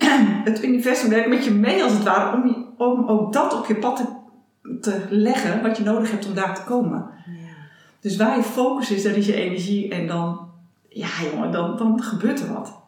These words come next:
Speaker 2: Ja.
Speaker 1: En dus één en één is drie. Dat is zo mooi. Dan ontmoet je de goede mensen. Je krijgt, je oog valt op een advertentie wat je nodig hebt. Tenminste, zo ging het bij mij. Ehm, ja, ja dan, dan gebeurt er wat.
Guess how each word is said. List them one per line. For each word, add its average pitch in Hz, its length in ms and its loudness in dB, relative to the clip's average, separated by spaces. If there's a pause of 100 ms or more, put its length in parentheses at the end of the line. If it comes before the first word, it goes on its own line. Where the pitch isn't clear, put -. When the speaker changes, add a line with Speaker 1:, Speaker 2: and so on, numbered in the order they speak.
(160)
Speaker 2:
Ja. 175 140 -18 (320)
Speaker 1:
En 202 80 2
dus 220 120 4
één 220 220 2
en 214 140 4
één 190 80 2
is 170 140 -2
drie. - 440 0
Dat 196 180 -2
is 220 300 -2
zo 330 260 -2
mooi. 247 300 2
Dan 190 120 2
ontmoet 196 220 2
je - 60 -4
de 196 100 0
goede 262 280 -2
mensen. 311 600 -2
Je 190 80 2
krijgt, - 400 -4 (340)
je 202 140 0
oog 254 220 2
valt - 160 0
op 233 100 -2
een 220 100 0
advertentie 226 640 2
wat 196 180 0
je 220 60 0
nodig 190 360 0
hebt. 196 180 -2
Tenminste, 196 300 -4
zo 190 140 -2 (120)
ging 180 180 -2
het 170 80 -2
bij 180 100 -4
mij. 202 400 0 (960)
Ehm, 180 500 0 (540)
ja, 190 580 -4 (640)
ja 208 200 0
dan, 285 640 0
dan 262 160 0
gebeurt 196 300 0
er 226 60 -2
wat. 165 380 -4